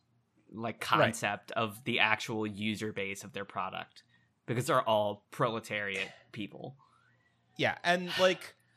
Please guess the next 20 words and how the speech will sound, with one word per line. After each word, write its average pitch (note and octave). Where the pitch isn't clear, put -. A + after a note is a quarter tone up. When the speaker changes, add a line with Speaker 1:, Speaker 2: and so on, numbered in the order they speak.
Speaker 2:
I G#3
mean, A#3
I A3
don't D#4+
care. F3+
Like, D#3
I, E3
the D#3+
only D4+
time A3+
I've D#3+
ever, C#3
like, C3+
I've C3
ever C3+
seen C3+
Hasan B2
is, A#2+
like, A#2+
a, C3